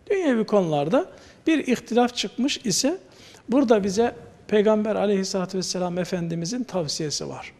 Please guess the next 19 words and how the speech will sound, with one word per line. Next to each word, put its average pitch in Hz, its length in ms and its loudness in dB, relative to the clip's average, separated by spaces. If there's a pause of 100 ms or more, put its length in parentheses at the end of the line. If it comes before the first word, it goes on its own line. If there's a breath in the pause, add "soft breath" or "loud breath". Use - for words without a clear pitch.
(120)
Net 220 340 4
bir 208 60 -4
tavsiyesi - 680 -8
var. - 120 -18 (140)
O 214 120 4
da 170 100 0
şu. 156 220 -8 (840 loud breath)
Diyor 277 220 4
ki, - 100 -8
"İzâ 208 380 4
ra'eytum 208 520 0
ihtilâfen 185 840 -2
beyne 170 260 -2
ümmeti 214 640 -2 (600 loud breath)
fe - 140 -6
aleykum 185 680 0
bis 185 120 0
sevâdil 202 680 0
a'zam." 143 380 -4